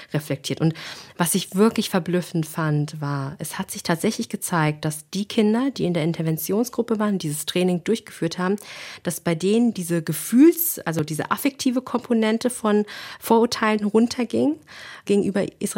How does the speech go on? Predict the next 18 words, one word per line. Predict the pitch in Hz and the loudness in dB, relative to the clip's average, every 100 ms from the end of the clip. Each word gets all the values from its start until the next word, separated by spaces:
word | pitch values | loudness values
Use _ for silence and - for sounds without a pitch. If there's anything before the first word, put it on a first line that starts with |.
| 190 202 208 | 0 0 -2
israelisch-palästinensischen | - 202 196 196 190 196 214 214 202 180 | -2 -4 0 0 0 0 -2 0 2 2
Schülern. | - 220 214 220 220 - - | 0 0 0 -2 -4 -8 -6
Auch | - 196 | 0 0
die | - | 4
negativen | 196 202 220 214 202 175 | 6 6 4 0 0 0
Stereotype | - - 202 226 262 277 269 285 285 | 0 -2 0 2 2 0 0 -2 -2
gingen | 277 254 254 | -2 0 0
runter. | 247 254 254 262 262 - - - - | 0 0 0 -2 -8 -8 -18 -10 4
Und | 277 339 | 8 8
sie | 339 226 | 6 0
hatten | 214 - - | 0 -2 0
eine | 180 170 | 2 2
höhere | 214 233 202 190 | 4 4 2 0
Bereitschaft, | 185 180 160 185 - - 202 - - | 0 0 0 0 -2 -2 -2 -4 -6
mit | 185 185 | -2 0
den | 185 175 | 0 -2
israelisch-palästinensischen | 180 - 170 180 - 180 170 - 170 165 170 180 | -2 -4 -4 -4 -2 -2 -2 0 0 0 -2 -2
Jugendlichen | 170 170 165 165 165 160 | -2 -4 -4 -2 0 0